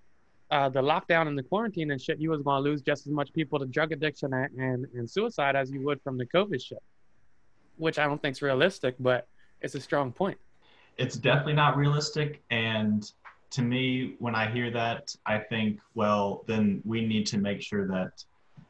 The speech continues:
Speaker 2: those people are being supported and know that they are able to reach out for mental health. 'Cause just 'cause something s-, is gonna make me not feel well doesn't mean that I should not be able to do that thing.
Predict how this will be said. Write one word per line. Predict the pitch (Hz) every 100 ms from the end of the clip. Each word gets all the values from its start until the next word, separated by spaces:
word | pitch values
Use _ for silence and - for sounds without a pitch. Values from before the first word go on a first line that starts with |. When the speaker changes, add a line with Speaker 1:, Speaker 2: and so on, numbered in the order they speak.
| _
Speaker 2:
those | 107 107 104
people | 107 101 98
are | 95
being | 98 98 95 92
supported | - 95 - 110 98 87 - _ 101
and | 98
know | 98
that | 95 92
they | 98
are | 95
able | 92 98 101
to | - 95 92
reach | 113 107
out | 123 123
for | 110
mental | 104 98
health. | 104 104
'Cause | - 107
just | 180 180
'cause | 175 147 - -
something | - - 139 143 147
s-, | 131 - - _ _ _ _ _
is | 117
gonna | 110 123 107
make | 120 117
me | 117 113
not | 107 - -
feel | 120 127
well | 131 139 139 143 143 _ _ _ -
doesn't | 120 135 117
mean | 117 120
that | 110 -
I | 107 107 107 107
should | - 117
not | 104 104
be | 104
able | 98 92
to |
do | 87 107
that | 120 120 -
thing. | 123 127 131 131